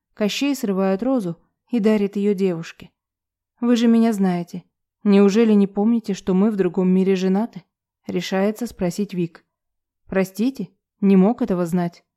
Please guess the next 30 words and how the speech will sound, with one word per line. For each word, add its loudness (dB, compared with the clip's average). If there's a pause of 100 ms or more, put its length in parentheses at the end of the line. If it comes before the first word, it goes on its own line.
(220)
Я 4
испытываю 0
к -8
вам 0
большой -2
интерес. -4 (400)
Возможно, 0
это -4
из-за -2
наших -4
отношений -2
в -6
другом -2
мире». -4 (640)
«В -20
том 2
мире 6
у 2
нас 0
достаточно -4
натянутые -4
отношения, -8
Ос. -12 (520)
Мы 2
почти -2
не 4
разговариваем, -2 (320)
мало 4
бываем -2
вместе. -6